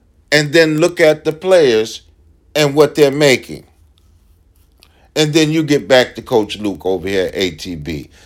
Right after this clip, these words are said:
You can email me, D M me. Heck, you can call into the show if you want to.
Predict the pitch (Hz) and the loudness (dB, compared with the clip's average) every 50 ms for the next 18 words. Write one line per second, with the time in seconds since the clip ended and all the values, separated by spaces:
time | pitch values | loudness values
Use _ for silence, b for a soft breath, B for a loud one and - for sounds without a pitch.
0 | b b b 107 113 113 - - - 113 123 123 120 123 127 120 120 117 117 117 | b b b -8 -8 -8 -8 -8 -2 0 0 0 0 2 2 4 4 4 2 0
1 | 117 117 117 101 80 78 101 110 113 107 117 120 120 117 117 113 117 113 107 107 | -2 -4 -4 -6 -8 -6 -4 -4 -2 0 2 2 2 2 0 -2 -2 -2 -2 -2
2 | 107 - - _ _ _ _ _ _ _ _ _ _ _ - 139 180 160 - - | -4 -6 -12 _ _ _ _ _ _ _ _ _ _ _ 0 2 2 2 2 0
3 | 151 160 156 - 131 127 - 170 156 147 143 139 151 151 143 139 - 135 98 92 | -6 -6 -4 -4 -8 -6 2 4 6 6 6 4 2 -2 -4 -4 -4 -4 -4 -4
4 | 90 - - 98 90 87 85 85 82 85 87 90 101 104 95 80 73 - 87 78 | -8 -4 -2 0 0 2 0 -2 -4 -8 -8 -4 -2 -2 -2 -2 -4 -10 -12 -10
5 | 71 69 69 | -10 -12 -14